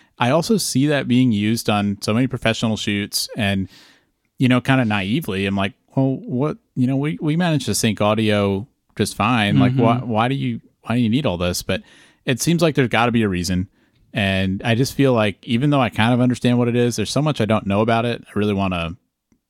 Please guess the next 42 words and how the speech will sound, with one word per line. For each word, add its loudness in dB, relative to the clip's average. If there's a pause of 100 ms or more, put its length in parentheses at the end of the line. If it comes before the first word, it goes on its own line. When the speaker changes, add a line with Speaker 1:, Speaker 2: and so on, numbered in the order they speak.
(100)
Speaker 1:
understand -2
that -4
better. 0
I -2
wanna -4
play -4
with -4
some -6
of -8
it. -6 (160)
Speaker 2:
I -2
mean, 2
I 4
think, 0 (120)
I -2
think 4
we 4
know 6
the 0
reason, 0
and 2
it's 0
like, 0 (260)
it, 4
it 6
makes 4
it -2
easier 2
to 0
sync 0
all -2
the -2
stuff -2
up. -2
And 2
then, 0
like, -2
if 0
you're 4
shoot, 2
doing, 6
like, -6